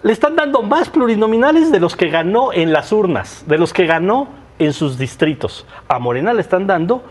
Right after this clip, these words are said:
un poco más de la mitad de las que ganó en sus distritos, y así el P T y el Verde. Entonces no hay ninguna representación, no hay ninguna ilegalidad.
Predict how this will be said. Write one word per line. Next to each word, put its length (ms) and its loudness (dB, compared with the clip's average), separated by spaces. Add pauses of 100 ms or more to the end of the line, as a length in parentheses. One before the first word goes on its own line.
(180)
un 140 -4
poco 260 0
más 360 -2
de 120 2
la 120 -2
mitad 340 -2
de 100 -2
las 240 -4
que 140 -8
ganó 280 -8
en 80 -8
sus 280 -12
distritos, 580 -6 (200)
y 120 2
así 460 -2
el 140 -4
P 180 0
T 340 -2
y 160 -2
el 140 -2
Verde. 220 0 (580)
Entonces 240 0
no 80 2
hay 80 0
ninguna 280 0
representación, 680 -2
no 60 0
hay 100 2
ninguna 460 0
ilegalidad. 760 0